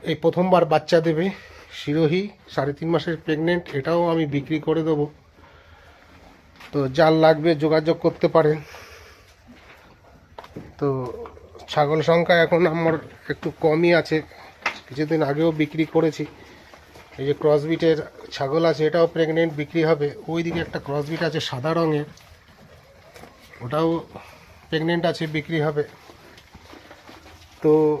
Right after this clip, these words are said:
কোনো অবস্থাতেই আর ঘরের চারপাশে এরকম প্লাস্টিক দিয়ে দেবেন যাতে বাইরের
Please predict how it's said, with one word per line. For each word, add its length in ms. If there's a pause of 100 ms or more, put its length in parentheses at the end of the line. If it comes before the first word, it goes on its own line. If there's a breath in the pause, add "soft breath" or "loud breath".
(480)
কোনো 180 (100)
অবস্থাতেই 640 (380)
আর 120 (1400 loud breath)
ঘরের 300 (120)
চারপাশে 500 (180)
এরকম 340
প্লাস্টিক 400 (120)
দিয়ে 220
দেবেন 240 (560 loud breath)
যাতে 220 (140)
বাইরের 300